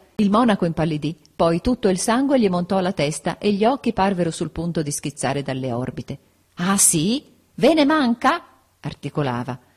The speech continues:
"Vi manca la libertà? Siete chiusi in fondo a un carcere, poveri disgraziati? Che libertà vi manca? D'ubriacarvi come tanti otri? Di crepare dalla sazietà? Di mantenere le vostre ciarpe?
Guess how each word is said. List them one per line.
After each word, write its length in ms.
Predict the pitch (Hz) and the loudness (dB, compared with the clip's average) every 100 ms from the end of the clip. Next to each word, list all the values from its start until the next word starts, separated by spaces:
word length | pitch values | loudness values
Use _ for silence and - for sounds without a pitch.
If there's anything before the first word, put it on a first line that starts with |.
| _ - | _ 0
"Vi 140 | 240 | 2
manca 360 | 269 349 330 302 | 4 2 2 4
la 100 | 311 | 4
libertà? 680 | 311 269 294 - 320 226 320 - _ _ _ _ | 4 2 0 2 4 4 0 -6 _ _ _ _
Siete 380 | - - 214 226 | -2 2 4 4
chiusi 300 | 247 233 220 | 4 2 2
in 80 | 214 | 2
fondo 300 | 226 220 220 | 2 4 2
a 20 | |
un 100 | 214 | 2
carcere, 560 | 247 220 233 - 262 247 | 2 2 2 0 0 2
poveri 360 | 196 185 190 | 2 2 0
disgraziati? 880 | 185 175 180 180 - 208 190 190 214 - _ _ _ | 0 -4 -2 -4 0 0 0 0 -4 -8 _ _ _
Che 160 | - 302 | 0 2
libertà 440 | 302 285 285 240 | 4 2 4 4
vi 120 | 202 180 | 4 2
manca? 460 | 156 135 131 107 - | 0 -2 -4 -6 0
D'ubriacarvi 680 | 180 165 180 202 202 175 | 2 2 2 0 0 -2
come 220 | 190 165 | -2 -2
tanti 340 | 165 185 175 185 | -2 -4 0 2
otri? 420 | 180 170 160 208 - _ - | 2 0 -4 -6 -12 _ -6
Di 140 | 165 | -2
crepare 640 | - 208 196 214 214 202 190 | 2 2 2 2 2 0 0
dalla 220 | 175 170 | 0 -2
sazietà? 760 | 170 175 - 170 185 175 185 - _ | -4 -6 -4 -4 -2 -2 -4 -10 _
Di 160 | - 208 | 0 2
mantenere 520 | 214 220 226 240 220 | 4 2 2 2 2
le 80 | 214 | 2
vostre 380 | 220 226 - 214 | 2 0 -2 0
ciarpe? 520 | 240 208 214 220 | 2 0 0 -4